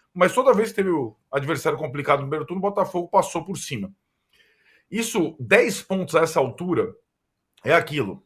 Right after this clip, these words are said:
Só o Corinthians de dezessete do Carille teve.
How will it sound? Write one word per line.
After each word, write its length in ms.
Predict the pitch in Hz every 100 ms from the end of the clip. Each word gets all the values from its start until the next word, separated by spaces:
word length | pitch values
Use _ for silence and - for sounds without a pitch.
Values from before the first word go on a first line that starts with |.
| _
Só 420 | - - 185 196
o 100 | 180
Corinthians 480 | 165 180 170 180 160
de 100 | 160
dezessete 640 | 139 113 156 151 156 147 139
do 100 | 139
Carille 360 | 135 131 123
teve. 340 | - 104 85